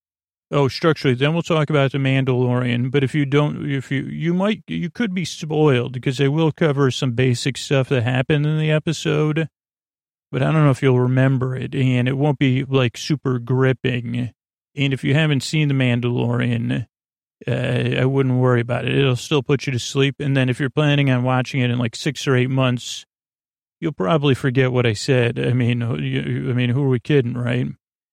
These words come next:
Uh, so that's the structure of the show.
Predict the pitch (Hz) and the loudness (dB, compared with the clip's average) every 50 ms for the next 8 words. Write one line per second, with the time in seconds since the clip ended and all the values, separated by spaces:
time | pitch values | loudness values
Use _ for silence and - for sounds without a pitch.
0 | _ _ _ - 135 123 127 120 120 123 131 127 - - 156 147 147 165 175 196 | _ _ _ -4 -2 0 0 2 2 0 0 -2 -4 -4 -4 -2 0 0 0 0
1 | 190 - - 190 - - - - 160 165 151 - - - 156 143 139 143 - - | -2 -2 -4 -4 -4 -4 -2 0 0 0 0 -2 -4 -4 -4 -2 -2 -2 -4 -2
2 | - 156 143 139 139 139 135 139 135 135 139 131 | 0 2 2 4 4 2 2 2 0 0 -2 -4